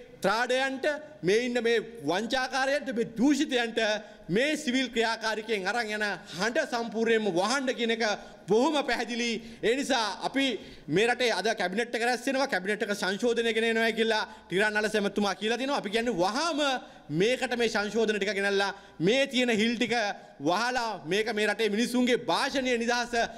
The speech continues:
ආරක්ෂා කරන්න කියන එක තමයි අපි සිවිල් ක්‍රියාකාරිකයන් විදියට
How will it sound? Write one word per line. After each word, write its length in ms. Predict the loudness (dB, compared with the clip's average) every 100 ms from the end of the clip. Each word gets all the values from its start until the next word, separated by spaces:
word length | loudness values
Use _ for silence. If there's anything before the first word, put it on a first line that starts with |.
| -10
ආරක්ෂා 520 | -4 -2 -2 -2 -4 -2
කරන්න 220 | -4 -4
කියන 160 | -2 -2
එක 120 | 0
තමයි 280 | 0 0 -2 -6 -8
අපි 220 | -4 0 0
සිවිල් 300 | 0 0 0
ක්‍රියාකාරිකයන් 720 | 0 -2 -2 -4 -2 -4 -2
විදියට 280 | 0 0